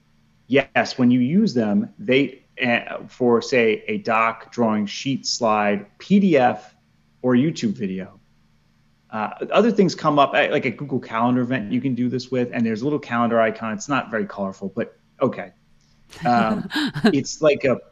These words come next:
Speaker 1: it's like a gray background.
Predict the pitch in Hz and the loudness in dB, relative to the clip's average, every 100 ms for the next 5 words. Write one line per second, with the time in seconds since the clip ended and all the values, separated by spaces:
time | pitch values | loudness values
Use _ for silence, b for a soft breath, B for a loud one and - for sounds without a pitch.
0 | B B B 139 - 151 135 113 - _ | B B B -4 -2 -2 0 -4 -6 _
1 | _ _ _ _ - 123 147 175 180 156 | _ _ _ _ -8 -2 2 2 4 2
2 | 143 143 151 139 131 127 123 | 0 -2 0 2 2 0 -2